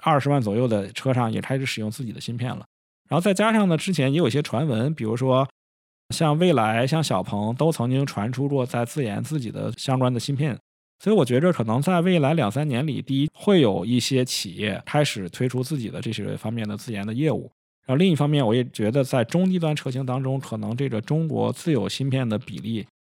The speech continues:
目前来看可能还会越占越高。啊，包括这里面还有一个巨头，其实刚才一直想提，一直忘了提，就是华为。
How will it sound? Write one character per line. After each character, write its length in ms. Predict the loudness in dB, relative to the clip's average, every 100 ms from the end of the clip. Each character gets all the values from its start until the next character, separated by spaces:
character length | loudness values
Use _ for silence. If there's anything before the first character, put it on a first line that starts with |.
| _ 0
目 140 | 2
前 140 | 2
来 100 | 0
看 160 | 0 -2
可 140 | -2
能 100 | -6
还 100 | -6
会 140 | -6 -6
越 100 | -4
占 160 | -6
越 80 | -6
高。 200 | -8 -8 0
啊， 60 |
包 120 | 4 4
括 120 | 4
这 80 | 4
里 60 |
面 120 | 4
还 120 | 4 2
有 80 |
一 60 | 4
个 120 | 2
巨 200 | 2 0
头， 240 | 2 -2 -2
其 80 |
实 80 | -2
刚 140 | 0 2
才 200 | 2 2
一 80 | 2
直 100 | 4
想 160 | 4 2
提， 200 | 0 0
一 80 | 2
直 80 |
忘 160 | 2 2
了 40 | 0
提， 220 | -4 -2
就 140 | 0
是 80 | 0
华 160 | 0 2
为。 300 | 2 0